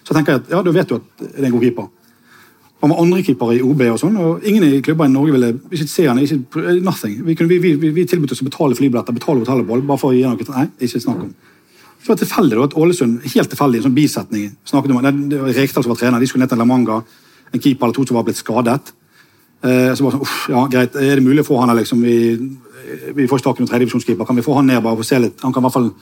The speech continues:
klare å stå i mål, liksom, sant? Og så, eh, har det snudd seg til at de liksom var verdens beste speidere og liksom har funnet, uff, fy, fant den diamanten i Anders Lindegård, sant? Det er jo bare bullshit, men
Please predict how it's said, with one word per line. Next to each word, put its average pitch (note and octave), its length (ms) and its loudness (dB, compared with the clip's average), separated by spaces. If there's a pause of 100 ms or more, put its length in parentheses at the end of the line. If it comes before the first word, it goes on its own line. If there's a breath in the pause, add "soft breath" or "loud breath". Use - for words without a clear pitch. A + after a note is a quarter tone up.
(360 soft breath)
klare C3 220 2
å - 20 -14
stå C3 80 2
i A#2+ 80 4
mål, A#2+ 160 2
liksom, G2 240 -10
sant? C3 240 -6 (1200 soft breath)
Og F3+ 80 2
så, G#3+ 160 2 (160)
eh, C3 320 2
har F3 160 2
det D3+ 80 2
snudd E3+ 160 2
seg B2+ 140 -2
til B2 100 2
at A#2+ 160 -4
de C#3 160 4
liksom B2 240 0
var A2+ 300 0
verdens A2+ 320 0
beste G#2 180 -8
speidere A2+ 400 -2
og G#2 160 -6
liksom A2 220 -2
har G#2 100 -6
funnet, A2+ 400 -2
uff, C3+ 220 0 (100)
fy, C3 120 0
fant G#2+ 180 -6
den A2 160 0
diamanten A#2 420 0
i G#2+ 80 -2
Anders G#2 160 -4
Lindegård, A2+ 320 -2
sant? A#2 240 -6
Det D3+ 80 0
er C#3 60 4
jo B2+ 80 0
bare C3 100 0
bullshit, C3 480 0
men D3+ 160 2